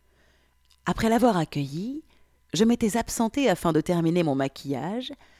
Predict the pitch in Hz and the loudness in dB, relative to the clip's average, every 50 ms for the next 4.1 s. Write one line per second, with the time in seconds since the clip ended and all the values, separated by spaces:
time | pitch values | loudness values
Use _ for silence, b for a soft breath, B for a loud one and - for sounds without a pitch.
0 | b b b 202 233 240 254 262 220 - - - 277 285 320 320 - - - 240 | b b b -2 0 0 0 0 -2 -4 -4 -4 -2 -2 -2 -4 -4 -4 -2 0
1 | 220 202 202 233 277 302 - 254 214 - 180 - 180 175 - - 233 185 165 151 | 0 0 0 0 0 0 0 0 0 0 0 -2 -2 -2 -2 -2 0 0 2 0
2 | 143 - - 156 151 147 - - 196 196 175 160 143 147 147 147 147 - - - | 0 -2 -4 -4 -4 -4 -2 -2 0 0 0 0 0 0 0 0 -2 -4 -4 -4
3 | 143 135 131 143 202 262 294 - - - 160 147 - - - 131 127 - 156 165 | -4 -4 -4 -4 -4 -4 -4 -6 -4 -4 -4 -4 -6 -8 -8 -8 -8 -8 -8 -10
4 | 214 247 | -12 -16